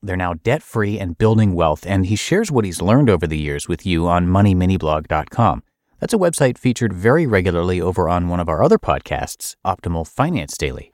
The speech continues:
where we narrate blogs covering personal finance and money topics like how to save more, make more,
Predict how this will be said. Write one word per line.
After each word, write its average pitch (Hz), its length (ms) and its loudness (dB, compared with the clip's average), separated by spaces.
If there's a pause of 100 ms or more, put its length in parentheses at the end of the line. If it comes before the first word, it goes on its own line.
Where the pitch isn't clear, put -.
where 82 160 -4
we 80 100 -4
narrate 82 300 -2
blogs 85 340 -2
covering 80 460 -4
personal 85 300 -4
finance 92 420 -4
and 147 100 -4
money 120 180 4
topics - 460 -2
like 71 180 -4 (100)
how - 100 -4
to 71 100 -6
save 123 340 2
more, 110 360 4
make 98 280 2
more, 104 300 4